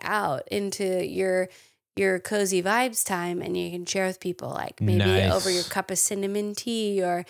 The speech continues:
Speaker 2: Mm.
Speaker 1: if you have some, we had cinnamon rolls on Christmas morning growing up, you know, you'd be like, "Did you know?" And it'll be fun. So we're continuing the spread of fun science facts at holidays.
Speaker 2: Nice.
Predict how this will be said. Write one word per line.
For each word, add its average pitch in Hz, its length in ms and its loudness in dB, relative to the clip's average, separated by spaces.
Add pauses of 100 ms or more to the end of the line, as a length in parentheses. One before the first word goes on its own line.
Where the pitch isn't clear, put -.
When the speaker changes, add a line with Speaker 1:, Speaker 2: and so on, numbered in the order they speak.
Speaker 2:
Mm. 113 300 6
Speaker 1:
if 190 140 2
you 196 100 2
have 185 180 0
some, 185 460 0
we 196 100 0
had 208 180 2
cinnamon 233 360 2
rolls 175 340 2
on 180 140 0
Christmas 190 420 -6
morning 220 300 -2
growing 180 340 -2
up, - 240 -4
you 180 80 -6
know, - 160 -2 (300)
you'd 196 160 0
be 202 40 0
like, 185 180 0
"Did 185 180 -4
you 226 180 -2
know?" 202 400 -4 (680)
And 202 140 0
it'll 190 140 4
be 208 100 0
fun. - 280 0 (120)
So 208 160 2
we're 214 140 4
continuing 233 640 2
the 208 80 2
spread 202 320 2
of 185 100 0
fun 185 280 2
science 165 360 -2
facts 156 320 -2
at - 220 -2
holidays. - 400 -2
Speaker 2:
Nice. - 800 4